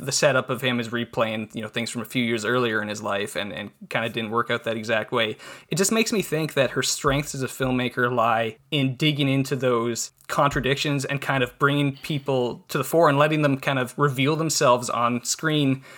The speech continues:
in a way that a good documentarian does. You know, a good documentary coaxes the subject into revealing themselves, into feeling comfortable so that they actually forget they're on camera and they can ex-, reveal something, even if it's,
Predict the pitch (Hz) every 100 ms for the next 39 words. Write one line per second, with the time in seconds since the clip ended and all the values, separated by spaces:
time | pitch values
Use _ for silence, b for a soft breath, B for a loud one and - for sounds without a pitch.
0 | B B B _ 170 156 147 160 151 -
1 | 147 139 143 139 135 131 113 - 185 196
2 | 123 113 107 113 135 - 147 123 139 131
3 | 135 135 139 127 131 127 - 135 131 139
4 | 120 120 127 117 123 120 - 131 123 123
5 | 120 107 123 127 123 117 127 117 113 120
6 | - 131 123 - 131 131 120 113 113 B
7 | B B - 127 127 131 123 123 131 -
8 | 117 117 - 113 113 - 147 143 123 120
9 | 117 113 120 110 - 131 131 127 135 131
10 | 123 190 180 190 185 156 -